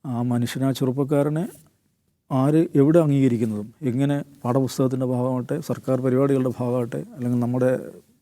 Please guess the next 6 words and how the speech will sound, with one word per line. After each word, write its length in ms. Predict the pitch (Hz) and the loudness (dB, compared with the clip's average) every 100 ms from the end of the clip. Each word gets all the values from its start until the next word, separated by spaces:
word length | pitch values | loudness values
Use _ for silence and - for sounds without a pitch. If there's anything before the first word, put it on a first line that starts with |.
| - | -14
സാംസ്കാരിക 560 | - 120 123 - 135 135 | -4 -4 -2 0 2 2
മുഖ്യധാരയുടെ 640 | 127 147 135 139 131 131 - - _ - | 0 0 0 0 -2 -6 -12 -20 _ -4
ഭാഗമാകട്ടെ, 580 | 123 131 127 127 123 127 | -2 0 0 0 -2 2
ഏത് 320 | 135 160 185 | 6 8 8
നിലക്കുള്ള 320 | 170 151 151 | 6 4 4
അംഗീകാരവും 600 | 131 127 120 113 110 110 | 4 2 2 0 -4 -6